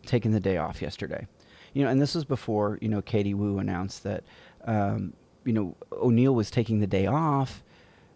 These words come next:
n-, because he was having, you know, some, some reactions to his second covid shot. So it, it's not a matter of him, you know, d-,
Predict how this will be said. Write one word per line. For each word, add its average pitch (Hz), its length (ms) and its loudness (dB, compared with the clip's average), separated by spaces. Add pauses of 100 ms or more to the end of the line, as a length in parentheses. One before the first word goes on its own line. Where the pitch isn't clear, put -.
(580)
n-, 127 320 6
because 123 960 2
he 123 140 2
was 113 180 0
having, 101 640 0 (420)
you 113 140 2
know, 101 160 4
some, 110 480 2
some 107 260 0
reactions 104 800 2
to 107 440 2
his 101 200 4
second 98 380 0
covid 113 320 2
shot. - 340 -4 (840)
So 123 440 4 (1300)
it, 131 180 4
it's 127 300 2
not 131 220 6
a 160 40 4
matter 110 360 4
of 104 100 -4
him, 104 380 2 (520)
you 110 120 0
know, 104 180 4
d-, - 360 -12